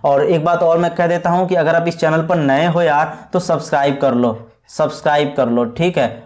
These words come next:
और इस वीडियो को एक लाइक कर दो यार, जिससे मुझे पता चलता है कि ये वीडियो आप लोगों को अच्छी लग रही है। और एक कमेंट कर दो, छोटा सा कमेंट कर दो कि this video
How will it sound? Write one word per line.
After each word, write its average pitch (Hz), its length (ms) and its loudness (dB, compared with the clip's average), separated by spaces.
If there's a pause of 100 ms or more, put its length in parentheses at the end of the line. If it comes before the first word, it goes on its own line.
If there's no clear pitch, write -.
(100)
और 160 160 2
इस 170 160 -6
वीडियो 160 260 2
को 180 120 -2
एक 170 120 -2
लाइक 147 400 0
कर 131 140 2
दो 123 80 2
यार, 120 420 0 (460)
जिससे 160 240 -2
मुझे 185 280 2
पता 180 240 0
चलता 170 260 0
है 180 60 2
कि 165 60 0
ये 165 120 2
वीडियो 170 300 2
आप 165 120 0
लोगों 170 140 0
को 165 80 0
अच्छी 160 260 0
लग 156 300 2
रही 143 320 2
है। 123 160 0 (220)
और 175 140 2
एक 202 220 -2
कमेंट 185 360 0
कर 175 120 2
दो, 180 120 0
छोटा 202 340 0
सा 185 120 0
कमेंट 170 320 0
कर 147 160 0
दो 175 160 0 (380)
कि 202 460 0 (120)
this 175 420 -4
video 180 460 2